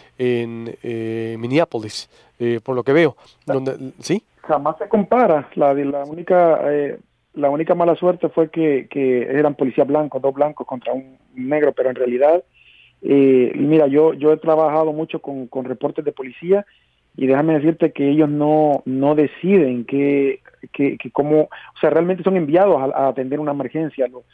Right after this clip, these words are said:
Speaker 2: los oficiales más cercanos, los oficiales que están más disponibles, los que, ellos son enviados, entonces no es que ellos deciden,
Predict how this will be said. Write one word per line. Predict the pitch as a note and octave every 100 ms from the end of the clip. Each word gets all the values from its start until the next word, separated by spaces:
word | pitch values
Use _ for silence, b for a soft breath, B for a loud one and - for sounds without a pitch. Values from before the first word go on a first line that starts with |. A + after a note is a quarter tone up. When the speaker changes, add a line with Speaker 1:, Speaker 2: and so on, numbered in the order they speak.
| b b
Speaker 2:
los | C3
oficiales | C3 B2+ D3+ E3
más | E3
cercanos, | E3 C#3+ D#3+ F3 F3+
los | E3+ D3+
oficiales | C3 C#3+ D#3 D3+
que |
están | C#3+ D3+ D#3
más | C#3+
disponibles, | - C#3 D3 E3 E3 D#3 B B -
los | C3+
que, | - C3+ D3
ellos | F3 D#3+
son | F#3+
enviados, | D3 D3 F3 D#3
entonces | B2+ C#3 D3
no | D3
es | D3+
que | -
ellos | D#3+ D#3
deciden, | C3+ D#3+ D3+ C#3+